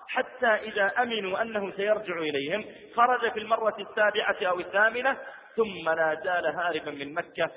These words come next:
خارجا منها. فلما أبطأ عليهم، نظر بعضهم إلى بعض، قالوا: "قوموا التمسوا خبره"،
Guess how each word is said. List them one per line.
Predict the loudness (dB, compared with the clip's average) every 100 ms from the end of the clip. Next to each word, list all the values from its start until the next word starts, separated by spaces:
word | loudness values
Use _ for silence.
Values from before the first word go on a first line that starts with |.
| -6
خارجا | 0 0 0 -4
منها. | -6 -8 -4 -2 -2 -6 -18 _ -20 -20 _
فلما | -4 -4 -6 -8 -10
أبطأ | -8 -6 -4
عليهم، | -6 -8 -10 -10 -12 -12 -16 _ _ _ -10
نظر | -4 -4
بعضهم | -2 -4 -4 -8
إلى | -8 -4 -4
بعض، | -2 -4 -6 -10 -16 -4
قالوا: | 2 2 2 -4
"قوموا | -4 -4 -4
التمسوا | -4 -6 -6 -8 -4
خبره"، | 0 2 2